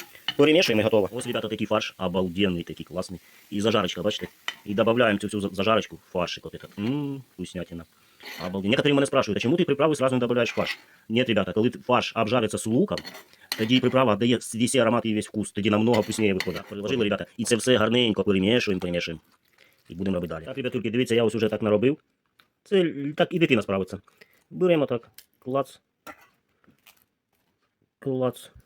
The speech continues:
придавлюємо акуратненько так. Тут отак, щоб виступало. Чик-чик. І готово. Ребята, і всі отак переділуємо.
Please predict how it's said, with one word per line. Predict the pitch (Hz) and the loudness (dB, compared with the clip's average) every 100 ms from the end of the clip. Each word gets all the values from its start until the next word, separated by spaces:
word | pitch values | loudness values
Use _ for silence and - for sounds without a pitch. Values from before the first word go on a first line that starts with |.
| _ | _
придавлюємо | 131 127 127 117 113 110 - _ _ | 0 4 6 4 2 -2 -10 _ _
акуратненько | 113 113 113 107 104 | -10 -2 -2 -2 -4
так. | 107 107 _ _ _ _ _ _ _ _ _ _ _ _ 107 | -6 -8 _ _ _ _ _ _ _ _ _ _ _ _ -18
Тут | - 113 | -10 -6
отак, | 110 110 | -6 -2
щоб | 127 117 | 0 0
виступало. | 117 117 113 107 101 _ _ _ | -2 -2 0 0 -2 _ _ _
Чик-чик. | - - 131 _ _ _ _ _ - | -18 -14 -14 _ _ _ _ _ -2
І | 165 | 0
готово. | 160 170 127 95 _ _ _ - | 4 4 2 0 _ _ _ 0
Ребята, | 117 120 | 4 4
і | 202 | 2
всі | 196 190 | 4 4
отак | 156 | 4
переділуємо. | 143 131 127 117 | 2 0 2 2